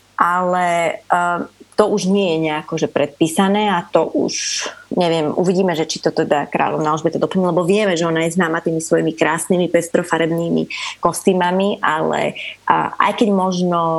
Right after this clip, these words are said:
e, vieš, si ju uvidíme v tmavomodrom alebo proste nejakej tmavej farbe,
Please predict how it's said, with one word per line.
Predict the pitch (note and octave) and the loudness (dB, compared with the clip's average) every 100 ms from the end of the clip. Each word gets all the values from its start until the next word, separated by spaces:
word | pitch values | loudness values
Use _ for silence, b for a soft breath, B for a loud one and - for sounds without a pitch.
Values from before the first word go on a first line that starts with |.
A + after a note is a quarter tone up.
| D#3+ - _ | -4 -6 _
e, | - E3 | -2 0
vieš, | F3 F3+ | 0 0
si | E3+ | -2
ju | E3 - E3 | 0 2 2
uvidíme | D#3+ D#3 D#3 | 2 0 -2
v | - | -4
tmavomodrom | - E3 D#3+ D#3+ D#3 D#3 D#3+ D3+ D#3+ D#3 | -2 0 0 0 0 0 0 0 -2 -2
alebo | C3+ D3+ D3+ | -2 -2 -4
proste | D3 D3 D3 - D#3 B B B | -4 -4 -2 0 0 B B B
nejakej | E3 E3 E3+ | 0 2 0
tmavej | E3+ D#3+ D#3+ E3 | 0 0 0 0
farbe, | - D#3 D3+ F#3+ A3 | 0 0 0 0 0